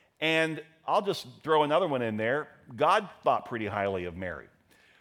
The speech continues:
Of all the women he could have chosen to bear the child, who is the, the Jesus Christ, he chose Mary. So Joseph really has an ideal situation. Can I hear an amen from the men, huh? Amen. All right.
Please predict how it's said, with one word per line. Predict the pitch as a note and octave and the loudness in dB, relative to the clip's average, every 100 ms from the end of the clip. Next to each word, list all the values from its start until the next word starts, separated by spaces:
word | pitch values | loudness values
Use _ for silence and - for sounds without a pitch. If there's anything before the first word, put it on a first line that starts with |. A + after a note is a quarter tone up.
| _ | _
Of | A#2+ | 2
all | C3 F3 | 6 6
the | G3 | 4
women | D#3+ F3+ E3 C#3 | 4 4 4 -2
he | D#3+ | -4
could | - D3+ | -2 -2
have | C3 | -2
chosen | - D#3+ E3+ A2+ G#2+ C3 C3 _ _ | -2 0 0 -2 -8 -10 -14 _ _
to | - | -8
bear | A2 C3 C#3+ C#3 D3+ A#2+ | -2 0 0 -2 -12 -14
the | A2+ | -6
child, | - E3+ C#3+ G#2+ G#2+ G#2+ _ _ - | -2 0 2 0 -2 -10 _ _ -8
who | B2+ | -6
is | A#2+ G2+ | -6 -2
the, | A2 G#2+ A2 | -4 -4 -4
the | G#2 G2 F2+ G2 G#2+ | -4 -4 -6 -14 -12
Jesus | C3 A#2+ A2 | -10 -8 -12
Christ, | - D3+ C#3+ A2 - _ - - _ | -4 0 0 -4 -12 _ -20 -20 _
he | F3 | -6
chose | F#3+ D#3 C#3 A2+ | -2 0 0 -2
Mary. | B2+ D#3+ F3+ G#2+ C#2 - _ _ | 0 2 4 2 -4 -20 _ _
So | - E3+ E3 D#3 B2+ | 0 6 6 4 -2
Joseph | G#2 G3 C4 A#3+ F3 D3 | 0 4 4 2 0 -2
really | C#3+ G3 F#3 D#3+ | 2 2 4 2
has | D3+ D#3+ C3 | 0 0 2
an | B2+ | 2
ideal | C3+ C3 A#2+ B2+ A#2 | 2 0 -2 -2 -2
situation. | - A2+ A#2 G#2+ G#2+ - G#2 | -2 -8 -4 -2 -2 -4 -4
Can | D3 | -2
I | D3 | 0
hear | D3 C3+ | 0 0
an | |
amen | C3 C3 B2 A2+ | 0 -2 -4 -4
from | A2+ | -4
the | G#2 | -4
men, | G2 D#2 C2+ | -6 -8 -6
huh? | A#2 D#3+ - - - - | -4 -4 -8 -20 -14 -2
Amen. | C3 B2+ A2+ F#2+ | 0 0 -2 0
All | A2 | 2
right. | A#2 G2 | 2 0